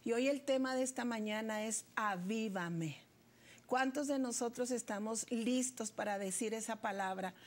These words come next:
"Señor, avívame en estos tiempos". Dice segunda de Timoteo uno seis, dice,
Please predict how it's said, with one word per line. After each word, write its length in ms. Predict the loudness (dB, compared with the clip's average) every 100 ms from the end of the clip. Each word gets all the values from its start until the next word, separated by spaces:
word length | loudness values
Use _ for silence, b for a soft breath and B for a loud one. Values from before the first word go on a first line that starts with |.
| B
"Señor, 540 | -2 0 0 0 -2 -4 0
avívame 960 | 2 2 2 4 4 4 4 4 2 0
en 220 | -2 0
estos 440 | 0 -2 -2 -2
tiempos". 640 | 0 2 2 0 -2 -4 -6 B B B
Dice 320 | 2 2 2 2
segunda 460 | 2 4 4 4
de 80 | 2
Timoteo 720 | 0 -2 -2 -2 -2 -2 -2 0
uno 320 | 2 2 2
seis, 500 | 2 4 2 2 -4
dice, 440 | 0 2 2 0